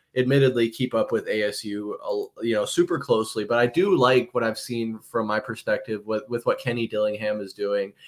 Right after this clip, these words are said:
I think he's the right guy to come in and clean up after this whole Herm Edwards debacle and whatever fallout we might still be having to deal with from that. But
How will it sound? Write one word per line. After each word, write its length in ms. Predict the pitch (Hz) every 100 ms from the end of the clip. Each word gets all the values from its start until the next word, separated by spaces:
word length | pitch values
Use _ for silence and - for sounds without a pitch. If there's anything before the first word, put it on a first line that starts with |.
| - -
I 80 | 110
think 200 | 123 117
he's 220 | 131 131
the 120 | 131
right 220 | 117 113
guy 280 | - 98 104
to 100 | 101
come 220 | - 107
in 100 | 104 101
and 100 | 95
clean 260 | - 107
up 160 | 104 -
after 340 | 95 101 -
this 180 | 107 104
whole 260 | 104 101 98
Herm 200 | 104 95
Edwards 420 | 98 104 101 -
debacle 580 | 98 98 98 - 101 101
and 80 | 98
whatever 480 | 110 120 117 110 - - _
fallout 640 | - 110 101 110 107 107
we 80 | 113
might 240 | 104 110
still 180 | - 110
be 140 | 110
having 280 | 101 101 101
to 60 | 101
deal 260 | 95 101 104
with 240 | 101 95
from 180 | - 95
that. 320 | 95 95 87
But 160 | 110 107